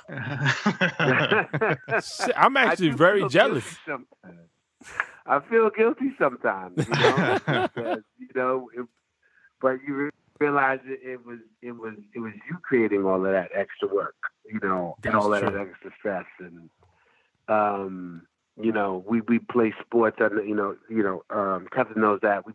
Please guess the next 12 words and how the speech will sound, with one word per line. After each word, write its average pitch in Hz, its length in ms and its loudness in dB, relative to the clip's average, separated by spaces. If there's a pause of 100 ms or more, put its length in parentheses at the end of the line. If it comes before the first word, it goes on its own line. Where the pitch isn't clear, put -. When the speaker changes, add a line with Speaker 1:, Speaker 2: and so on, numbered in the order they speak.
Speaker 3:
play, 98 220 -4
like, 95 280 -6 (640)
sports 123 260 2
with 113 100 -6
now 104 120 0
the 92 100 -10 (140)
teammates, 147 600 2
or, 110 180 2
you 120 140 -6
know, 107 220 2
they're, 123 160 4
like, 104 160 0